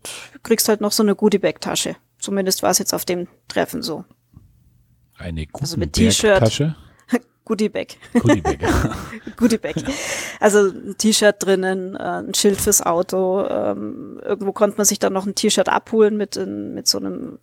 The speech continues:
Speaker 1: Voucher und, äh, dann waren ein Haufen Karten drin, wo man sich Geld sparen konnte. Dort zehn Prozent, dort zwanzig Prozent und ja.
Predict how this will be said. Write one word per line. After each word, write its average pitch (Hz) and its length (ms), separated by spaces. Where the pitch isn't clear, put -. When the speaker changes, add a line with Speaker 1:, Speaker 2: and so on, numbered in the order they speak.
Speaker 1:
Voucher 202 800
und, 180 400
äh, 196 420
dann 185 180
waren 202 220
ein 185 40
Haufen 196 260
Karten 208 360
drin, 208 280
wo 202 60
man 208 120
sich 208 180
Geld 190 220
sparen 190 320
konnte. 202 360
Dort 190 300
zehn 202 220
Prozent, 196 520
dort 208 180
zwanzig 196 400
Prozent 196 680
und - 460
ja. - 160